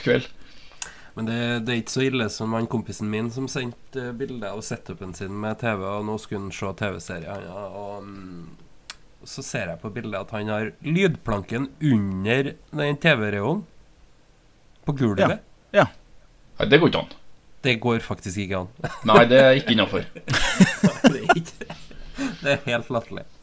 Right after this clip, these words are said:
Speaker 1: Det er bare å skjerpe deg, kompisen til Erik.
Speaker 3: Mm. Hvis du hører på, nå skrur du av, og så setter du den på en ordentlig plass, og så kan du skru på igjen.
Speaker 1: Ja.
Speaker 3: Da kommer det til å flokkes
Speaker 1: Hvis du
Speaker 3: høres bedre ut også.
Speaker 1: Ja, det gjør det, for du hører sikkert på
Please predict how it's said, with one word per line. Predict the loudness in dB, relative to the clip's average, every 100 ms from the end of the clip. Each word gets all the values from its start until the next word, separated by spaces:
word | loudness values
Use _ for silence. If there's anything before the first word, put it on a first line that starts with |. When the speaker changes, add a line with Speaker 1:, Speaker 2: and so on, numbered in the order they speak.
| -2
Speaker 1:
Det | 2 4 4
er |
bare | 4 4
å |
skjerpe | 6 8 8 6 6
deg, | 6 6
kompisen | 0 0 -2 0 2
til | 4
Erik. | 4 0 -10 -10
Speaker 3:
Mm. | 0 4 4 2 -2 -4 -4 -6 -2 -2 -2 -4 -8 -6 -6 -2
Hvis | 4
du | 8
hører | 8 8
på, | 6 6
nå | 2 0
skrur | 4 6
du | 8
av, | 8 8
og | 2
så | 2 2
setter | 2 2 4
du |
den | 4
på | 4
en | 2
ordentlig | 2 2 6
plass, | 6 4
og | -2
så | 0
kan | -2
du | 0
skru | -2
på | -2
igjen. | -4 -8 -20 -20 _ -6
Speaker 1:
Ja. | 2 2
Speaker 3:
Da |
kommer | 4 2
det | 2
til |
å | 6
flokkes | 6 8
Speaker 1:
Hvis | 8
du |
Speaker 3:
høres | 8 10
bedre | 6 6
ut | 0
også. | -4 -14 -18 -20 -4 6
Speaker 1:
Ja, | 8 8
det | 8 8
gjør | 8 8
det, | 6
for | 2 4
du | 6
hører | 8 8
sikkert | 6 4 4
på | 4